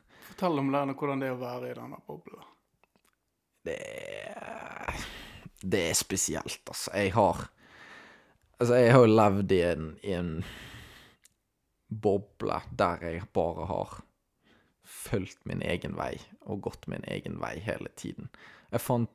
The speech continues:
Speaker 2: tidlig ut av det at media, sosiale medier, andres mening, det legger jeg et lite lokk på.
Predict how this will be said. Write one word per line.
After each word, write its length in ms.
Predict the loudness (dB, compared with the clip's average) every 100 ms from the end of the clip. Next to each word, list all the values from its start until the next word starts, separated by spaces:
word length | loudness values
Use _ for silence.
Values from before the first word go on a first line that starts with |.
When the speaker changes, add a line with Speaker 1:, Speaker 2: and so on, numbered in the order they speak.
| _ -2
Speaker 2:
tidlig 460 | 2 2 2 0 0
ut 220 | -2 -2
av 100 | 0
det 100 | 2 2
at 380 | 2 -2 -12 -20 _ -20 -20 _ _ 4
media, 460 | 6 8 6 6 4 0 _ -12
sosiale 540 | -6 2 8 8 8
medier, 560 | 6 6 4 4 4 2 -2 -18 _ _ 0
andres 380 | 2 4 4 4
mening, 480 | 4 6 6 6 4 0 _ _ _ _ -20 _ _ _ _ -18
det 460 | -14 -12 0 6 8
legger 320 | 8 6 4
jeg 120 | 2
et 80 | 0
lite 160 | -2 0
lokk 240 | 0 -2
på. 200 | 2 4